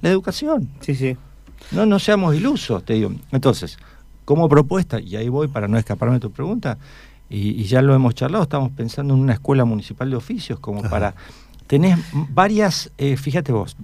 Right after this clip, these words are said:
Speaker 1: el Ministerio de Trabajo te da, eh, eh, te da, mm, te da curso, la Fundación Wocra te da curso, la otra fundación te da curso, es decir, tenemos que darle más institucionalidad y más fuerza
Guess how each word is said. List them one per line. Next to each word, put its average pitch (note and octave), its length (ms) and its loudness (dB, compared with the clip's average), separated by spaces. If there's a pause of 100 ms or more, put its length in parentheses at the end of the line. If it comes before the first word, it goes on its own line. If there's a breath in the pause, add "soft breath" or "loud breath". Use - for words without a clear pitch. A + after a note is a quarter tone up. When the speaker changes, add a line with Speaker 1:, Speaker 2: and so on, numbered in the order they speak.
(140)
Speaker 1:
el A#2+ 180 -4
Ministerio C#3 400 2
de D#3 40 2
Trabajo D3+ 340 0
te C#3 140 -4
da, C3+ 380 0 (360 loud breath)
eh, A#2 120 -8 (680)
eh, - 60 -12
te A2+ 140 -6
da, B2 320 2
mm, A2 520 -6
te A#2+ 100 -2
da A2 100 2
curso, D#3 460 2
la G2+ 100 -4
Fundación A2 520 -4
Wocra A2+ 300 -4
te G2+ 80 -10
da G#2 140 -4
curso, D3 500 -2
la G#2 140 -2
otra A#2 200 -4
fundación G#2+ 540 -8
te G#2+ 120 -8
da G#2+ 160 0
curso, D#3 480 -2
es G#2+ 40 -6
decir, A2 260 -8 (240 loud breath)
tenemos C3 280 -2
que D3 120 0
darle D3 360 2 (100)
más D3 340 -2
institucionalidad C3 920 -2
y A2 80 -8
más B2 180 -4
fuerza C#3 460 0